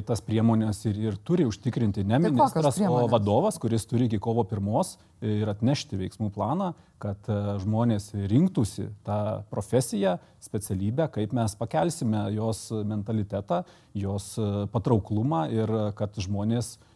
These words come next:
Speaker 1: jaunimas galų gale, e, rinksis ne tik studentai, kurie, na, pusmečiui nori įsirašyti į C V ir išeiti, kaip minėjo e, ministras į,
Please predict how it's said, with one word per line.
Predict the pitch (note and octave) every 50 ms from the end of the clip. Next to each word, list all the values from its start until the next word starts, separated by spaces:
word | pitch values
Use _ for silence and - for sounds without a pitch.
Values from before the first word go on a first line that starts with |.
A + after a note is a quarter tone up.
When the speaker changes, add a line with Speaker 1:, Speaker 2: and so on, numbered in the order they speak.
| _ -
Speaker 1:
jaunimas | A2 A2+ G2+ G2 G#2 C3+ E3+ E3+ D3 B2 - - -
galų | - A#2+ A2+ A#2+ A#2+ A#2
gale, | A#2 A2+ A2 A#2+ A#2+ A#2 - - - _ _ _
e, | - G#2+ G#2+ G#2 G#2
rinksis | G#2+ A2+ A#2 - - G#2+ -
ne | - A#2 G#2+ G2+
tik | G2+ - B2+ -
studentai, | - - B2 G2+ G#2+ A2 A#2+ B2 C3 A#2+ G#2
kurie, | - G#2+ G2 G#2 A2 A2 A2 G#2+ G#2
na, | G#2 G#2 G#2+ A2 G#2+ A2 A2 A2 A2 G#2+ G2 - -
pusmečiui | B2 A#2 - - B2 G#2+ - - G#2+
nori | G2+ G#2 A2 A2 A2
įsirašyti | G2 - A2+ G2+ F#2+ - A#2+ A2+ - A#2+ A2 G#2+
į | G2+
C | G2+ - G#2+ G2
V | G2+ A#2 A#2+
ir | A2
išeiti, | G#2 G2 - G#2+ A2 A2+ - - G#2
kaip | - A2 G2+ G2+ -
minėjo | A#2+ A2 A2 A#2 A#2 A#2 A#2 A2+ A2 - - - - _ _ -
e, | A2+ A2 A2 A2
ministras | A2+ A2 G#2+ A2 B2+ - - B2+ A#2 G#2 G2 - -
į, | A2 G#2+